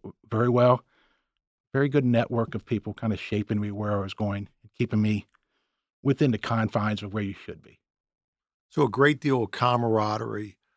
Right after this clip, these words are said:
Speaker 1: Ab-
Speaker 2: among the force, like a big, huge extended family.
Speaker 1: Absolutely. There was, there was always someone that if you needed something or needed advice or you needed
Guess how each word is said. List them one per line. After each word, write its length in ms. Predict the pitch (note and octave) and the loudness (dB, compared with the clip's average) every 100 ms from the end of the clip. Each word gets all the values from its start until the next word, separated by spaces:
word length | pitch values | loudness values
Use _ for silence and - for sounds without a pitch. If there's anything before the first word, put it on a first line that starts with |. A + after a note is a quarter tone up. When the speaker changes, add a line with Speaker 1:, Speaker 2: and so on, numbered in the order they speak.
| _ - | _ -8
Speaker 1:
Ab- 100 | A#2+ | -4
Speaker 2:
among 300 | A2+ A#2+ B2 | 2 2 2
the 80 | G2+ | 0
force, 800 | - D#3 B2+ B2 A#2+ - - - _ _ _ - | -2 0 2 0 -4 -6 -12 -18 _ _ _ -8
like 180 | G#2 G2+ | -6 -6
a 140 | F#2+ _ _ _ | -10 _ _ _
big, 340 | E3 C3+ C3 A#2+ | 0 0 0 -4
huge 460 | A2+ A2+ A2 A2 | -2 0 0 -2
extended 500 | G#2 - A#2 G#2 F#2+ | -6 -6 -6 -6 -8
family. 420 | - F#2+ E2 - _ _ - | -14 -16 -16 -20 _ _ 2
Speaker 1:
Absolutely. 680 | A2+ - - G2+ - - _ _ _ - | 2 2 0 0 -4 -16 _ _ _ -6
There 100 | A2 | -4
was, 180 | G#2 - _ _ - | -4 -8 _ _ -2
there 80 | |
was 100 | A#2 - | 0 4
always 340 | C#3+ C#3+ C3+ | 6 6 4
someone 640 | - C#3 C3 B2+ B2 A#2+ - _ _ _ _ _ - | 2 2 4 4 4 2 -2 _ _ _ _ _ -2
that 220 | A2 - _ - | -2 -2 _ -2
if 180 | A#2 - | -2 0
you 100 | A2 | 2
needed 320 | A#2 B2 B2 | 2 2 2
something 360 | - A#2 C3+ A#2+ | 0 0 2 2
or 80 | A2 | 2
needed 320 | A#2 A#2 A2 | 2 0 -2
advice 640 | G2+ A2 A2 A2 - - - _ _ - | -2 -2 -2 -4 -8 -12 -20 _ _ -8
or 60 | G#2 | -2
you 100 | G#2 | 2
needed 420 | A2+ A#2 A2+ | 4 4 2